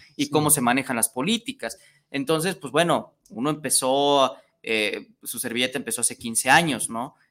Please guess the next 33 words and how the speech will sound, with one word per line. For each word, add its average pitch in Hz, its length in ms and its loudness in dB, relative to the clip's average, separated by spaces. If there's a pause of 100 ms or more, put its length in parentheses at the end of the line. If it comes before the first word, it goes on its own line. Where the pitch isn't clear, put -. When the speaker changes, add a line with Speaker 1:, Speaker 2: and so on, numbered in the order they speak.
(300)
Speaker 1:
Ya 113 200 0
tengo 127 240 -2
la 117 100 2
mitad 123 380 4
de 143 80 4
mi 143 160 2
vida 139 260 2
en, 127 180 -2
en, 110 260 -10
pues, - 180 -12
en 110 100 -8
seguros, 165 400 -6
literalmente. 120 720 -2 (340)
Eh, 123 400 -2
unos 160 320 4
apenas 143 300 0
están 127 120 -4
empezando, 151 600 -2
tienen 131 280 -2
seis 117 220 -2
meses, 143 320 0
tres 120 160 -4
meses, 139 380 0
un 127 120 -2
año, 147 220 2
dos 127 160 -4
años, 143 220 -2
cinco 139 220 0
Speaker 2:
Tres 151 160 2
Speaker 1:
años. 113 60 2
Speaker 2:
años, 117 280 -2
cinco 104 260 -6
años. 104 480 -4